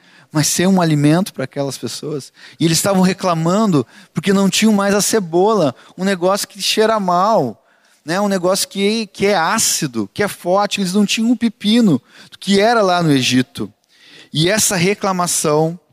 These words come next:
fez algo muito terrível. Deus disse assim, "Não, então, por causa disso, eu vou mandar serpentes abrasadoras." Eu não sei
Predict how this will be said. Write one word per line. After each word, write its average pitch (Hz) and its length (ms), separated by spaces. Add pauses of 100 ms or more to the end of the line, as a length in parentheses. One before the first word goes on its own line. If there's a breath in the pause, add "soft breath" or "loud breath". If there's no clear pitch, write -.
(560)
fez 160 300
algo 156 560 (840)
muito 180 560
terrível. 143 480
Deus 160 240
disse 180 120
assim, 180 120
"Não, 170 220
então, 170 500 (380 loud breath)
por 156 100
causa 190 300
disso, 143 440 (400 soft breath)
eu 151 120
vou 165 120
mandar 170 240
serpentes - 1400 (1300)
abrasadoras." 139 1040 (440 loud breath)
Eu 156 120
não 175 100
sei 196 500